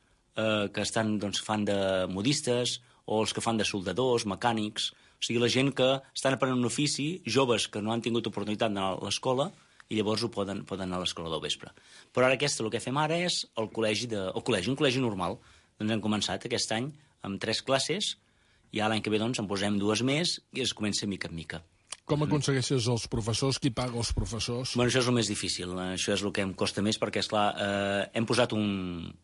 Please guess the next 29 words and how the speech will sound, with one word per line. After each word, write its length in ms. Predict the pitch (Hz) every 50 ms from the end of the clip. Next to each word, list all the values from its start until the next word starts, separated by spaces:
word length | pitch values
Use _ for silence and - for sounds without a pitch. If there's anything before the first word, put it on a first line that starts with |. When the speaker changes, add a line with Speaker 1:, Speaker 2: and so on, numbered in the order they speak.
| -
Speaker 1:
un 100 | 98 98
preu, 320 | - - 123 123 123 143 185 - - _ _ _ _
teòricament, 640 | - 113 113 113 - 113 110 117 117 131 135 135 -
amb 140 | - 101 104 101
el, 140 | 98 95 - -
amb 140 | - 98 92 92
el 40 |
preu 300 | 87 - 120 123 120 110
del, 280 | 95 98 92 92 90 90 90 92 - - - - _ _ - 98 - -
dels 220 | 104 104 101 -
alumnes 540 | 113 120 131 135 131 131 151 185 - - - - _ _
s'ha 160 | - - 117
de 80 | 113 110
poder 280 | 92 104 92 98 92
pagar. 280 | - 87 80 82 82 - - _ _ _ _ _ - _ - - - _ _
Passa 220 | - 101 - 117
que, 100 | 95 113
esclar, 220 | 98 - - 104 98
hi 20 |
ha 40 | 95 98
molts 140 | 95 -
que 80 | - 107
no 120 | 98 92 -
paguen, 400 | 104 104 98 95 101 110 120 120 -
i 60 | 117 104
llavors 180 | 92 95 -
també 260 | - 101 98 98 101
tenim 260 | - 101 95 98 101 104
els, 360 | 104 98 95 90 85 -